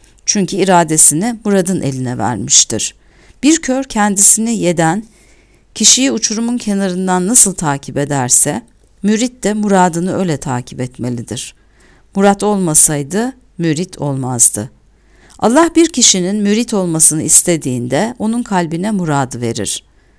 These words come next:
Bu durumda Allah'ın muradı mürit, müridin muradı o olmak gerektir. Sitare ile ben gibi demek üzereydim ki seven ile sevilen gibi deyiverdi.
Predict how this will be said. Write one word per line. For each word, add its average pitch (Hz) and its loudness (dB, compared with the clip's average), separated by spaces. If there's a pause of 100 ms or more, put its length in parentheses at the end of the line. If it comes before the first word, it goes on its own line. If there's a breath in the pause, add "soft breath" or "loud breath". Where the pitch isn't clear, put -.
(360)
Bu 214 -2
durumda 156 0
Allah'ın 170 0
muradı 147 -2
mürit, 143 -4 (160)
müridin 170 -2
muradı 147 -4 (180)
o 185 0
olmak 120 -4
gerektir. - -6 (1500 soft breath)
Sitare 320 6
ile 233 2
ben 247 4
gibi 160 -2
demek 156 -2
üzereydim 165 0
ki 226 -2
seven 214 2
ile 170 0
sevilen 165 0
gibi 117 -8
deyiverdi. 117 -6